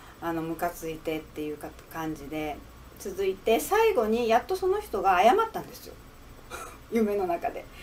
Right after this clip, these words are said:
絶対、あの、実際だったら謝るはずがない相手が、あい-、あの、なんか渋々だったんですけど、謝ってくれたんですよね。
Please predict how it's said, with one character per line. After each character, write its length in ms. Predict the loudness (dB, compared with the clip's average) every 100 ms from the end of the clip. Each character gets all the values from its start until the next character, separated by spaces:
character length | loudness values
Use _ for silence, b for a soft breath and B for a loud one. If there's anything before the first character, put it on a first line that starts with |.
| B B
絶 200 | 2 4
対、 240 | 4 6 4 0 -2
あ 120 | 0
の、 120 | 0
実 240 | -2 -4
際 180 | 0 2
だ 80 | 2
っ 60 | 2
た 100 | 4
ら 100 | 6
謝 80 | 4
る 200 | 4 0
は 160 | -2 -4
ず 80 |
が 100 | -4
な 200 | -2 -2
い 100 | -2 -4 -14 -20 -20 -20 B B B
相 220 | -2 0 0
手 160 | -2
が、 280 | 0 0 -2 -8 -20 -2
あ 120 | 2
い-、 100 | 2 2
あ 120 | -4
の、 380 | -2 -2 -4 -6 -10 -16 -20 -20 -18 -6
な 60 | -4
ん 40 |
か 60 | -2
渋 240 | -2 -2
々 220 | -4 -4 -2
だ 100 | -2
っ 60 | 2
た 120 | 2
ん 100 | 2
で 80 | -6
す 120 | -8
け 120 | -6
ど、 260 | 0 0 -2 B B B B
謝 200 | 2 4
っ 200 | 4 0
て 120 | -6
く 100 | -6
れ 100 | -4
た 140 | -4 -6
ん 120 | -10
で 60 | -16
す 120 | -18
よ 60 | -14
ね。 160 | -12 -12